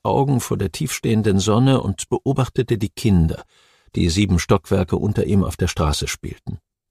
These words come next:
Schwitzend und lachend jagten sie in den langen Schatten der Häuser hinter dem Ball her, wie Bienen hinter einem Hund,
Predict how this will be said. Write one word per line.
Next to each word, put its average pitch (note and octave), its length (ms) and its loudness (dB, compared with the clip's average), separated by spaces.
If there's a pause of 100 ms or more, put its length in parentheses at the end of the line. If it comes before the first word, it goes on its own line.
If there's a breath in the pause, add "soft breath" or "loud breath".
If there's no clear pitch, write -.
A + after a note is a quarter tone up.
(580)
Schwitzend D3 720 2
und F2+ 140 -2
lachend G2 720 0
jagten G#2+ 440 0
sie G#2 160 0
in F#2+ 120 2
den G2 100 4
langen F#2 300 4
Schatten - 380 -4
der E2 160 2
Häuser F#2+ 280 2
hinter F2 280 0
dem D#2+ 200 0
Ball D#2+ 240 -2
her, G2+ 320 0 (440 soft breath)
wie B2+ 200 0
Bienen E3 380 4
hinter B2+ 280 2
einem G#2 300 2
Hund, - 360 -2